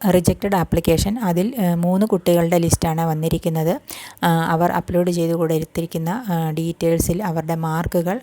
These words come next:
അൻപത് ശതമാനത്തിൽ താഴെയാണ്. അതുകൊണ്ടാണ് അവരുടെ ആപ്ലിക്കേഷൻ റിജക്റ്റ് ആയിട്ടുള്ളത്. ഈ കുട്ടികളെ, ഏ, അലോട്ട്മെന്റിൽ, ഓ, പരിഗണിക്കുന്നതല്ല. അപേക്ഷ സമർപ്പിച്ച സമയത്ത് നമുക്ക് പതിനഞ്ച് കോളേജുകളാണ് ലിസ്റ്റിൽ ഉൾപ്പെടുത്തുവാനായിട്ട് സാധിക്കുന്നത്.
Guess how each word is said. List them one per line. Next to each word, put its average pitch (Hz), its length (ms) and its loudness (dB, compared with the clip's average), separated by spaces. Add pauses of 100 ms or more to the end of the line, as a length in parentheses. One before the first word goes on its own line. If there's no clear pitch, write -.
അൻപത് 170 300 0
ശതമാനത്തിൽ 165 760 -2
താഴെയാണ്. 160 560 -2 (400)
അതുകൊണ്ടാണ് 180 480 0
അവരുടെ 165 280 -4
ആപ്ലിക്കേഷൻ 170 640 -2
റിജക്റ്റ് 170 480 -2
ആയിട്ടുള്ളത്. 160 580 -2 (840)
ഈ 208 140 10
കുട്ടികളെ, 180 640 6
ഏ, 196 160 2
അലോട്ട്മെന്റിൽ, 170 880 4
ഓ, 175 160 4
പരിഗണിക്കുന്നതല്ല. 165 1040 2 (500)
അപേക്ഷ 214 280 6
സമർപ്പിച്ച 208 560 6
സമയത്ത് 180 540 4
നമുക്ക് 180 440 2
പതിനഞ്ച് 180 420 6
കോളേജുകളാണ് 175 760 4
ലിസ്റ്റിൽ 175 280 2
ഉൾപ്പെടുത്തുവാനായിട്ട് 180 600 2
സാധിക്കുന്നത്. 165 720 2